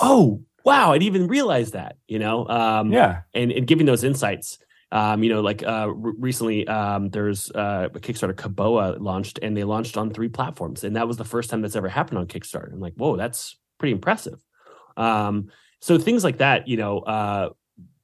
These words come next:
Speaker 1: that is like, you, you don't get that from the actual, like,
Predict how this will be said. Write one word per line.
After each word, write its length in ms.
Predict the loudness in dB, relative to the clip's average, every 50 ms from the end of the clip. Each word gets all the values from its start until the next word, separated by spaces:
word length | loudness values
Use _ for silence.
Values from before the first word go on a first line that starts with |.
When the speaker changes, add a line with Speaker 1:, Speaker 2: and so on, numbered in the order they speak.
| _ _ _ _ _ _ 2
Speaker 1:
that 160 | 2 4 4
is 160 | 4 2 0
like, 160 | 0 -2 -2 -2
you, 120 | -4 -2
you 140 | 2 4 6
don't 120 | 6 6 6
get 120 | 4 2
that 140 | 0 0 0
from 120 | 0 0 0
the 100 | 2 0
actual, 260 | 0 0 0 0 0
like, 140 | 0 -2